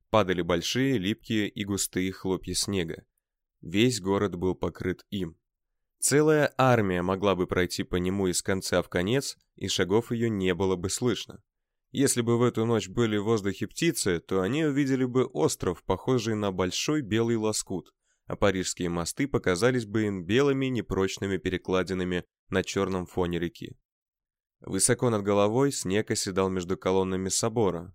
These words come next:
многие ниши были совершенно занесены им, головы статуй покрывались высокими белыми колпаками из снега,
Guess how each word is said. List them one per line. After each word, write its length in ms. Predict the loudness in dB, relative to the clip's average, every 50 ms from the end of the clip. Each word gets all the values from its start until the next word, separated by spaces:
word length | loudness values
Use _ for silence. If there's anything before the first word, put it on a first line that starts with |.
| _
многие 400 | -4 -2 2 2 2 2 0 -2
ниши 300 | -2 -2 -2 -2 -2 -4
были 200 | -2 -2 -2 -2
совершенно 560 | -2 -2 -2 -2 -2 -2 -2 -2 -2 -2 -2 -4
занесены 600 | -4 -4 -4 -4 -4 -4 -4 -2 -2 0 0 -2
им, 160 | -2 -4 -8 -14 _ _ _ _ _ _ _ _
головы 400 | -2 2 4 4 4 4 2 0
статуй 340 | 0 2 2 2 2 2 -2
покрывались 640 | -2 -2 -4 0 2 2 4 4 2 2 0 -2 -2
высокими 560 | -2 -2 0 2 2 0 0 0 -2 -2 -2
белыми 380 | 0 2 2 2 2 0 -2 -4
колпаками 600 | -6 -8 -6 -4 -4 -4 -2 -2 -2 -2 -2 -4
из 120 | -4 -4 -4
снега, 460 | -4 -2 -2 0 0 -2 -4 -6